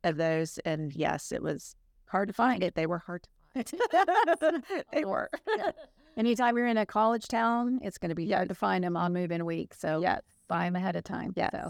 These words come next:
Speaker 2: So, yeah, can always return.
Speaker 1: Yes, you
Speaker 2: Yeah.
Speaker 1: could always, I, that's, I
Speaker 2: Return what you don't need.
Speaker 1: And I did that. I ordered so much stuff,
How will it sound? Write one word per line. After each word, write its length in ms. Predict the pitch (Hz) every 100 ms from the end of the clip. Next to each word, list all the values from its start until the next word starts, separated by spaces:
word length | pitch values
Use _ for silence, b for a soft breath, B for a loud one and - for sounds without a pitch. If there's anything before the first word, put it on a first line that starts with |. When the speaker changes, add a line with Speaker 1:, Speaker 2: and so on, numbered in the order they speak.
| -
Speaker 2:
So, 60 | -
yeah, 160 | - 180 -
can 140 | - 175
always 420 | 170 175 - -
return. 440 | 180 - 170 160 196
Speaker 1:
Yes, 280 | 214 202 208
you 40 | 254
Speaker 2:
Yeah. 60 |
Speaker 1:
could 100 | 285
always, 240 | 208 208 202
I, 120 | 208
that's, 260 | 226 220 294 -
I 120 | 226
Speaker 2:
Return 200 | 262 247
what 160 | 240
you 60 | 247
don't 220 | 220 208
need. 200 | 190 165
Speaker 1:
And 160 | - 208
I 200 | 196 196
did 220 | 202 196
that. 240 | - - -
I 200 | 170 180 180 -
ordered 380 | 190 185 185 165
so 240 | - 180
much 200 | 175 180
stuff, 460 | - - 175 170 180